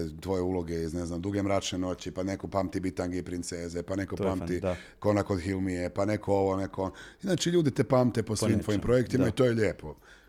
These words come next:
Speaker 1: Bitno, nek, ne-, nek, nek su nešto tvoje zapamtili, neki mi
Speaker 2: To je,
Speaker 1: nešto
Speaker 2: to je
Speaker 1: drago.
Speaker 2: najvažnije. Da, da je, da je, da zapravo sve ima smisla, to što radiš, jer
Speaker 1: Pa naravno, čovjeku je puno srce, mislim, ja
Speaker 2: Da.
Speaker 1: volim i dobru kritiku, ali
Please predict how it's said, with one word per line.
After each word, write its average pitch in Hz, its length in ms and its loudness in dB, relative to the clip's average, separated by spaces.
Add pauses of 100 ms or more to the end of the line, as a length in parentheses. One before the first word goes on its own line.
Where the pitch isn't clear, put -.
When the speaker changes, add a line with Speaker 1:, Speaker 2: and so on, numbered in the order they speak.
Speaker 1:
Bitno, 123 280 2
nek, 117 180 4
ne-, 147 220 0
nek, 135 300 2
nek 123 220 4
su - 140 2
nešto 127 260 4
tvoje 117 240 4
zapamtili, 110 640 0
neki 107 260 -4
mi 104 80 -2
Speaker 2:
To 113 60 4
je, 107 40 6
Speaker 1:
nešto 101 180 2
Speaker 2:
to 95 60 -6
je - 20 -2
Speaker 1:
drago. 95 180 4
Speaker 2:
najvažnije. 90 640 -2 (100)
Da, 90 300 0
da 90 160 -2
je, 90 160 0
da 98 160 -2
je, 98 120 0 (100)
da 101 200 -2
zapravo 110 340 4
sve 117 240 4
ima 101 220 6
smisla, 92 500 -2
to 85 200 -6
što 90 200 -4
radiš, 87 520 -2
jer 80 260 -12 (100)
Speaker 1:
Pa 101 200 0
naravno, 113 380 2
čovjeku 90 340 -2
je 85 60 -2
puno 101 220 2
srce, 82 360 -4
mislim, 80 280 -4
ja 90 80 2
Speaker 2:
Da. 90 80 2
Speaker 1:
volim 92 160 2
i 92 40 0
dobru 98 220 0
kritiku, 107 440 -4
ali 82 240 -2